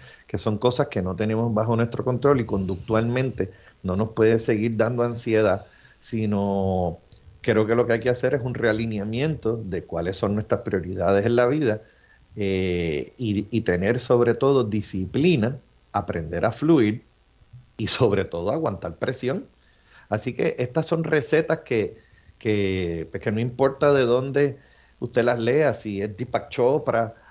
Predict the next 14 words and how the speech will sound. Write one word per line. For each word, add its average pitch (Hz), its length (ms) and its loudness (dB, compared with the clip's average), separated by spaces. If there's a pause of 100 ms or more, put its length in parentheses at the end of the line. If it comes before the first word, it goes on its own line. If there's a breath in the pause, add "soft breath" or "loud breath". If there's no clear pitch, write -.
(140 loud breath)
o, 104 500 -2
o 95 260 0
es 107 220 2
el 127 100 6
Evangelio 120 1040 2 (320 loud breath)
o 98 200 0
es 104 160 0
el, 120 260 2
el, 107 240 -2
el 110 200 -4
Corán 107 480 2
o 139 80 2
el 113 140 -2
Torah, 101 480 2